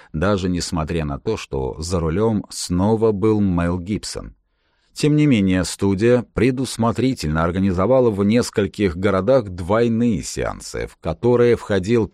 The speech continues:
первый фильм, чтобы ввести зрителей в курс событий и подготовить их к более масштабному и динамичному автомобильному безумию сиквела.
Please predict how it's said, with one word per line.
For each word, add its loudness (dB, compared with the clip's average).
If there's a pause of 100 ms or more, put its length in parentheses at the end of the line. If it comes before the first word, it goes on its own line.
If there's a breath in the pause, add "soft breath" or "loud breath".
первый 0
фильм, -4 (240 soft breath)
чтобы 2
ввести -2
зрителей 0
в -4
курс -2
событий 0
и 2
подготовить 2
их -2
к -2
более 4
масштабному -2
и -2
динамичному 2
автомобильному 0
безумию -4
сиквела. -8